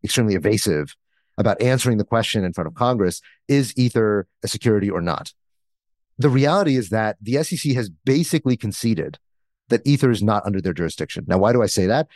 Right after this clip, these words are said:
The reason why is that we already have an Ethereum futures E T F. The Ethereum futures E T F is regulated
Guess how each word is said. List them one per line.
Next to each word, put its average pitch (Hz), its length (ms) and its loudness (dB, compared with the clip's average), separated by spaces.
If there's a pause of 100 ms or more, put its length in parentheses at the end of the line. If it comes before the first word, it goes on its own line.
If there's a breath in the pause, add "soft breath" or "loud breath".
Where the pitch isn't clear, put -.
(120)
The 110 80 2
reason 147 480 0
why 113 220 0
is 101 180 -6
that 98 180 -2 (240 soft breath)
we 180 380 0
already 143 480 0
have 123 420 -2
an 107 100 -8
Ethereum 110 320 -2
futures 90 320 -4
E 69 60 -10
T - 160 -6
F. - 100 -8 (920)
The 107 100 6
Ethereum 185 320 2
futures 151 300 0
E 120 60 -2
T 113 120 0
F 104 140 0
is 87 160 -6
regulated 104 580 0